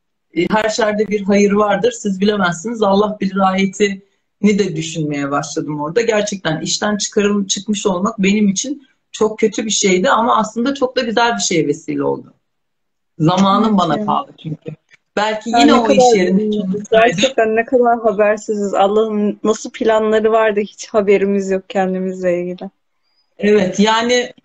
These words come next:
Speaker 1: e, o benim için, e, zor bir durumdu ama o da güzel bitti. Yani daha güzel bir işe girdim. Vaktim belki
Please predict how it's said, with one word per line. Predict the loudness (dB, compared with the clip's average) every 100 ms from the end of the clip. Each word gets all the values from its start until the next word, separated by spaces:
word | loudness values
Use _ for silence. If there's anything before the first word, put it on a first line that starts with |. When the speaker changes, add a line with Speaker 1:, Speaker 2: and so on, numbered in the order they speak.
| _ -2
Speaker 1:
e, | 0 2
o | 2 2
benim | 0 -4 -4
için, | -2 -2 -2 -2
e, | 2 2 0 -2
zor | 0 2 0
bir | -4
durumdu | 0 2 4 4
ama | 2 2 2 0 -4 _ _ _ -2
o | 0
da |
güzel | 2 2 2 0 -2
bitti. | -6 -4 0
Yani | 0 0 -4 -8 -12 -6
daha | 0 0 0
güzel | -2 -2 0 -2 -4
bir | -8
işe | -6 -4
girdim. | -2 -2 -4 -6 -8 _ -4
Vaktim | -4 -4 -4 -2 0
belki | 0 -2 -4 -4